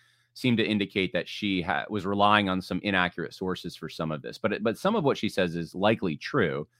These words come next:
There was a holiday, Samhain, um, and, uh, there are some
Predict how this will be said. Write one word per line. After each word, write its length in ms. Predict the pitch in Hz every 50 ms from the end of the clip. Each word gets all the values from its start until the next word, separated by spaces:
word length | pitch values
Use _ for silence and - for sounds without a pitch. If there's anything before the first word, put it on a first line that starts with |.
| _ _ _ -
There 100 | 92 90
was 220 | 92 104 120 120
a 140 | 123 104 87
holiday, 420 | 90 87 82 80 80 76 76 76
Samhain, 680 | 78 - - 82 76 73 69 73 69 65 65 76 87 - _ _ _ _ _ _ _ _ _ -
um, 340 | 90 87 82 78 76 76 71 _ _ _ _ _ _ _ _ _ _ _ -
and, 460 | 92 90 87 85 82 80 80 78 - - - _ _ -
uh, 280 | 87 85 82 80 82 73 - - -
there 240 | - 92 104 98 95
are 180 | 104 113 117 113
some 480 | - - 113 104 98 92 87 82 76